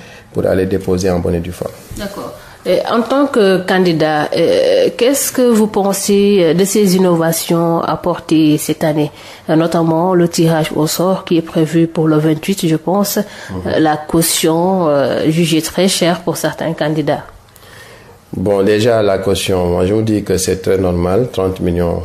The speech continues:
Speaker 1: par rapport aux soixante-cinq et quelques millions qu'on avait l'habitude de, de, d'ériger en règle. Moi, je me dis que ça va, trente millions, on, les gens peuvent normalement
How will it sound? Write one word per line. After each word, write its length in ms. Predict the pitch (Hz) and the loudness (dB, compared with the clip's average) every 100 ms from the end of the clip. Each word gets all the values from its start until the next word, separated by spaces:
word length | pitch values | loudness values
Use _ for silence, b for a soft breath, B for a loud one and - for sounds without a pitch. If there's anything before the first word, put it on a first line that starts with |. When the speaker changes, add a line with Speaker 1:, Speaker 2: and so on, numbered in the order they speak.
| - - | -8 -4
Speaker 1:
par 100 | 92 | -2
rapport 260 | 92 95 | 0 0
aux 80 | 95 | 0
soixante-cinq 600 | - 98 98 95 95 95 90 | -2 -2 -2 -2 -2 -2 -4
et 60 | |
quelques 260 | - 90 90 | -4 -4 -2
millions 360 | 90 92 92 | 0 0 0
qu'on 180 | 92 90 | 0 -2
avait 200 | 87 87 | -2 -2
l'habitude 440 | 90 90 90 92 - | -2 -4 -6 -8 -4
de, 340 | 92 - - | -4 -4 -4
de, 160 | - - | -4 -4
d'ériger 560 | - 95 95 92 117 175 - | -2 -2 -2 -2 -2 -4 -4
en 160 | 92 90 | -2 0
règle. 240 | 104 139 B B B B | 0 0 B B B B
Moi, 100 | 90 | -4
je 80 | 92 | 0
me 80 | 101 | 0
dis 180 | 104 98 | 0 0
que 100 | - | 0
ça 200 | - 90 | -2 -2
va, 240 | 92 85 87 87 | -2 -2 -6 -4
trente 260 | 92 90 | -2 -2
millions, 520 | 95 90 90 92 50 - | 0 0 2 0 0 -2
on, 560 | - - 50 - - - | -4 -4 -6 -6 -6 -6
les 140 | 98 | -4
gens 160 | 95 98 - - - | -2 -2 -4 -12 -8
peuvent 260 | - 117 92 | 0 2 2
normalement 720 | 98 98 95 90 87 90 95 | 0 0 0 0 0 -2 -2